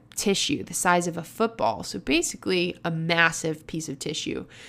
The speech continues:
that was not passing. And it was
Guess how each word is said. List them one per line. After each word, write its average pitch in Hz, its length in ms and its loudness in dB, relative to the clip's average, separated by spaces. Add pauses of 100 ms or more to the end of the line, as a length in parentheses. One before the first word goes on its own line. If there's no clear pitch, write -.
(180)
that 170 400 4
was 175 240 2
not 165 300 0
passing. 165 640 -2
And 175 420 0 (920)
it 190 160 0
was - 520 0